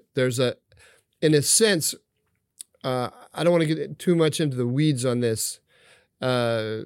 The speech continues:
and we didn't, we didn't really go into it in the article, uh, because the article is already quite lengthy. But in, it, what, what they're really arguing is that the United States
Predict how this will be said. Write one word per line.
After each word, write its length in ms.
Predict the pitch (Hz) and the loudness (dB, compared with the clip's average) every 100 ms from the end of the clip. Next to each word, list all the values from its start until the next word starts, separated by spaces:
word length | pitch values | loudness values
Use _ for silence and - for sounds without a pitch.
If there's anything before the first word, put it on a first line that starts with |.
| - | -8
and 120 | 123 | -2
we 80 | 135 | 0
didn't, 320 | 139 160 147 | 0 0 -2
we 100 | 143 | -2
didn't 280 | 143 165 139 | 0 2 2
really 460 | 139 156 180 160 151 | 4 6 6 6 4
go 160 | 139 | 4
into 240 | 143 127 139 | 2 2 0
it 80 | 127 | 2
in 80 | |
the 120 | 127 123 | 0 2
article, 560 | 135 135 117 107 95 - _ _ _ _ | 2 0 0 -6 -6 -16 _ _ _ _
uh, 360 | 120 120 113 104 | -4 0 0 -2
because 300 | 131 135 127 | -4 -4 2
the 80 | |
article 280 | 147 147 131 | 4 4 2
is 120 | 127 | -2
already 300 | 127 127 123 | 0 2 0
quite 280 | 120 131 117 | -2 -4 -4
lengthy. 480 | 117 123 113 101 98 _ _ _ _ | -2 -4 -4 -8 -8 _ _ _ _
But 260 | - 143 131 - _ _ _ _ | -2 0 0 -6 _ _ _ _
in, 180 | 160 160 | -2 0
it, 140 | 170 165 | -2 -2
what, 220 | 165 - | 0 2
what 200 | 190 190 | 2 2
they're 160 | 196 170 | 2 4
really 360 | 196 214 190 | 4 6 4
arguing 840 | 165 156 160 143 143 131 123 117 - _ - _ _ _ _ | 4 2 2 2 2 2 0 -4 -10 _ -20 _ _ _ _
is 200 | 139 131 | -2 2
that 180 | 143 123 | 0 0
the 80 | 143 | 2
United 440 | 151 165 180 165 | 4 4 4 2
States 560 | - 160 143 - - | 0 2 2 0 -6